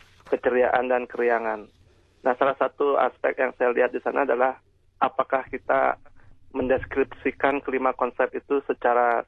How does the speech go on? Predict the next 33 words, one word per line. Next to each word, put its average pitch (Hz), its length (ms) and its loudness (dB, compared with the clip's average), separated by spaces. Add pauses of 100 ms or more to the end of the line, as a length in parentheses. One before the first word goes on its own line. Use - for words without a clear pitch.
sama 120 400 0
atau 135 180 -4
tidak, 139 320 -2
karena 131 220 0
mereka 139 340 0
kan 165 240 -2
sebenarnya 127 640 0 (800)
secara 131 240 4
kasat 131 300 -2
mata 131 320 0
sinonim, 127 480 0
tapi 151 560 0 (320)
yang 127 240 2
saya 123 160 2
lihat 127 220 2
adalah 127 280 0
bagaimana 123 480 0 (300)
kelima 127 320 0
kata 120 340 0
itu - 100 -12
digunakan 127 540 -4
di 123 140 -12
dalam, 123 400 0 (500)
eh, 120 140 -6
kalimat. 123 480 0 (100)
Dan 123 220 -2
yang 123 240 2
saya 120 160 0
lihat 117 360 -2
adalah 120 440 -2 (500)
frekuensi 139 640 0
pemakaian 127 680 0
pola-pola, 117 920 0